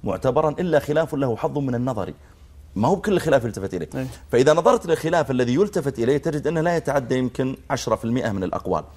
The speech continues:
Speaker 1: البقية كلها يكاد يكون الجمهور اتفقوا عليها. آه، وأيضًا الخلاف ليس في الأصول، في ال-، في الفروع.
Speaker 2: في الفروع.
Speaker 1: أما بالنسبة لبعض المفتين اللي تتصل به على الهوى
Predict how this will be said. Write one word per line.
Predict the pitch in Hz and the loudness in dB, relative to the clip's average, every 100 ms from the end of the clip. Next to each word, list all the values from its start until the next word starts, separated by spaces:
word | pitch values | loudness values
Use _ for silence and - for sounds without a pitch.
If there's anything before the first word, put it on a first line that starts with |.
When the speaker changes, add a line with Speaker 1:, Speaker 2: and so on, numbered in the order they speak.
| - - - 156 | -20 -20 0 2
Speaker 1:
البقية | 139 - 170 170 | 2 -2 -2 -2
كلها | - 185 165 151 | -2 -2 0 4
يكاد | 143 117 175 185 | 4 2 2 2
يكون | 131 - 123 101 87 - - - - | 0 -2 -2 -4 -6 -12 -20 -6 -2
الجمهور | 113 113 107 143 139 | 0 0 0 0 0
اتفقوا | - 123 110 - | -2 -6 -6 -8
عليها. | - 78 - - - - - - - | -8 -10 -10 -14 -20 -20 -20 -10 2
آه، | 104 | 4
وأيضًا | 104 160 143 | 6 6 4
الخلاف | 120 156 151 | 2 0 0
ليس | 151 131 | -2 -4
في | |
الأصول، | 120 117 131 120 131 - | -6 -6 -2 -2 -2 -8
في | 110 | -8
ال-، | 104 | -6
في | - | -4
الفروع. | 110 - - | -4 -4 -4
Speaker 2:
في | |
الفروع. | 165 151 117 - - | -6 -4 -4 -2 0
Speaker 1:
أما | 156 214 | 4 4
بالنسبة | 180 196 - 139 | 2 0 0 2
لبعض | 120 151 151 | 4 2 2
المفتين | 131 - 110 92 | -4 -6 -6 -4
اللي | 85 | -4
تتصل | 85 117 107 - 135 | -4 -2 -2 0 2
به | 95 | 2
على | 87 | 2
الهوى | 113 82 | 2 0